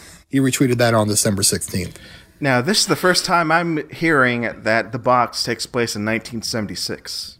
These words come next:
Speaker 1: That surprised me, too. I, I've seen the movie, but again, it was,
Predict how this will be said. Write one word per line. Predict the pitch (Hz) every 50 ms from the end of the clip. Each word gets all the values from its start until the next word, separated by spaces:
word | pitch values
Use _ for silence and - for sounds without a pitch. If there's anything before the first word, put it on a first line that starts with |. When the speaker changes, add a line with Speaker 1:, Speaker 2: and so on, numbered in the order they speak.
| _ - -
Speaker 1:
That | - 98 147 226 277 -
surprised | - - - 247 - 269 233 226 220 208
me, | 214 202 190
too. | - - 196 175 131 104 95
I, | 98 107 120 127 139 156
I've | 165
seen | - - - 202 185 160
the | 131
movie, | 113 127 127 117 101 101
but | 95 95 98
again, | 101 95 117 107 98 90
it | 90 90
was, | 90 87 95 - - -